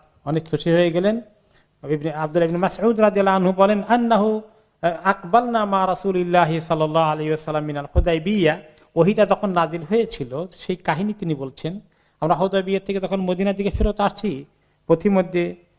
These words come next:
আহ, এক জায়গায় যখন আমরা থামলাম, দেখি যে, আহ, ওনার উপরে ওহী নাজিল হচ্ছে। আমরা অনেকেই জানি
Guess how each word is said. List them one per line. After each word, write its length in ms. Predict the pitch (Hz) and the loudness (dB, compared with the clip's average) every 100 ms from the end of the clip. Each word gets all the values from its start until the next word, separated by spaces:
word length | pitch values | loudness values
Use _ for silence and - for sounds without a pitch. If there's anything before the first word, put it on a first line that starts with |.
| - | -6
আহ, 920 | 147 151 151 151 143 139 147 135 135 139 | 0 2 0 -8 -14 -14 -12 -12 -14 -4
এক 180 | 156 139 | -2 2
জায়গায় 260 | 151 151 | 2 2
যখন 160 | 151 165 | -2 -4
আমরা 160 | 160 | -4
থামলাম, 680 | 160 - 202 226 190 156 165 | -6 -4 0 2 0 0 -4
দেখি 280 | 160 170 220 | -6 -4 -4
যে, 260 | 165 170 - _ _ _ _ - | -2 -4 -8 _ _ _ _ -2
আহ, 380 | 147 151 - 175 | 0 0 0 2
ওনার 220 | 202 208 | 4 4
উপরে 280 | 202 196 190 | 2 0 2
ওহী 320 | 170 170 202 | 0 0 2
নাজিল 400 | 170 151 143 139 - _ | 2 2 0 -6 -16 _
হচ্ছে। 560 | - 160 - - 113 101 _ _ _ _ _ _ _ _ | -6 -6 -6 -14 -14 -20 _ _ _ _ _ _ _ _
আমরা 240 | - 165 180 | -2 4 4
অনেকেই 380 | 180 180 196 | 4 2 2
জানি 580 | 175 160 165 170 156 160 | 4 2 2 0 -4 -6